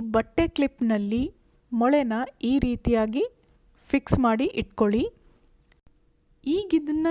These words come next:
ನೀವು ಗೋಡೆಗೆ ಹಿಡಿದ್ಬಿಟ್ಟು ಸುತ್ತಿಗೆಯಿಂದ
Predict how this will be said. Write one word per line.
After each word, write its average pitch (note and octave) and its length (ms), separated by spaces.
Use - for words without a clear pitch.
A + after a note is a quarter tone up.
ನೀವು C4+ 220
ಗೋಡೆಗೆ C4 460
ಹಿಡಿದ್ಬಿಟ್ಟು A3+ 520
ಸುತ್ತಿಗೆಯಿಂದ B3 580